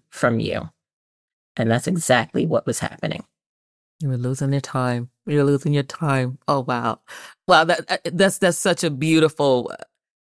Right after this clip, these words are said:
Speaker 2: I have so much more I wanna ask. That's such, that's such a beautiful place to, to land. But I,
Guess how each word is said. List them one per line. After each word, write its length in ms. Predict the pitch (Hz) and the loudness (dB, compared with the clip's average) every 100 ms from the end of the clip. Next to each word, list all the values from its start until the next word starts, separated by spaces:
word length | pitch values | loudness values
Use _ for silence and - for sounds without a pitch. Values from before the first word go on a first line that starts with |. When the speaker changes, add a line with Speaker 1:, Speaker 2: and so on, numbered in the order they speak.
| _ _ | _ _
Speaker 2:
I 40 | 151 | -2
have 140 | 160 | 0
so 120 | - | 2
much 180 | 160 151 | 0 0
more 100 | 143 | 2
I 20 | |
wanna 200 | 139 135 - | 2 2 2
ask. 200 | 120 - | 0 2
That's 200 | 135 - | 0 2
such, 240 | 139 - | -2 -2
that's 160 | 143 - | -4 -2
such 180 | 143 | 0
a 40 | 120 | -2
beautiful 840 | 110 127 131 123 - 117 117 - _ _ - | 0 2 4 4 2 2 2 -2 _ _ -12
place 480 | - 139 120 113 - | 0 4 4 2 -4
to, 340 | - 113 110 - - - - - | -2 -2 -2 -6 -18 -20 -12 2
to 140 | 151 | 4
land. 720 | 127 127 127 123 117 123 131 - - - _ _ - | 4 4 4 2 0 -2 -6 -10 -18 -20 _ _ -4
But 200 | 143 131 | 0 2
I, 160 | 131 | 0